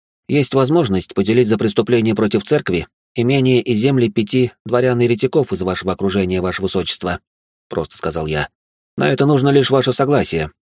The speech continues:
а также необходимо согласовать размер вознаграждения, которое получит Святой Престол за проделанную работу по разоблачению грешников». Что ж, своей цели я явно добился. Глаз короля дернулся, а его советники изумленно на меня посмотрели.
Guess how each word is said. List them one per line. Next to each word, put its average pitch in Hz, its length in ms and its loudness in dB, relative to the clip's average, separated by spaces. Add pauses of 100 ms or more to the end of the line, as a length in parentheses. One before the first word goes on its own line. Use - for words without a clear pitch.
а 101 100 -6
также 113 300 -2
необходимо 120 480 2
согласовать 107 460 0
размер 107 340 2
вознаграждения, 110 760 0
которое 87 380 -2
получит 92 400 -2
Святой 92 280 -2
Престол 101 460 0 (240)
за 90 160 -4
проделанную 101 540 2
работу 101 360 0
по - 140 -4
разоблачению 98 560 0
грешников». 104 560 -2 (720)
Что - 260 -4
ж, - 280 -8 (100)
своей 143 320 -2
цели 135 260 0
я 123 200 4
явно 107 340 0
добился. 80 560 -2 (580)
Глаз 85 320 -4
короля 90 300 -2
дернулся, 85 640 -2 (340)
а 82 100 -2
его 127 160 2
советники 127 560 0
изумленно 104 460 2
на 101 60 2
меня 92 240 0
посмотрели. 80 560 -4